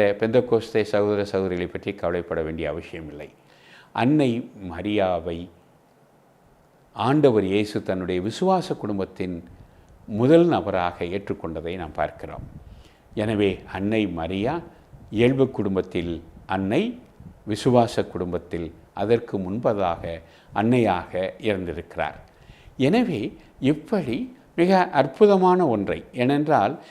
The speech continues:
இந்த பகுதி மிக முக்கியமானது நமக்கு. ஆண்டவர் இயேசுவினுடைய நிலைப்பாட்டை தெரிந்து கொள்வதற்கும் அந்த நிலைப்பாடு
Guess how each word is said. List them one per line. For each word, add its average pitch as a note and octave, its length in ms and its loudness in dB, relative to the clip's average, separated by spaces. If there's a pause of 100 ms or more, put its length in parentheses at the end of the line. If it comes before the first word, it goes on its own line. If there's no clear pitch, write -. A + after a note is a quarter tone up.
(120)
இந்த D#3+ 240 6
பகுதி F3 340 4
மிக D3 240 4
முக்கியமானது B2+ 720 2
நமக்கு. F#2 340 -6 (420)
ஆண்டவர் D#3+ 420 4
இயேசுவினுடைய C#3 760 0
நிலைப்பாட்டை C#3 600 2
தெரிந்து G#2+ 300 -2
கொள்வதற்கும் F#2+ 640 -4 (360)
அந்த E3 240 4
நிலைப்பாடு F3+ 760 2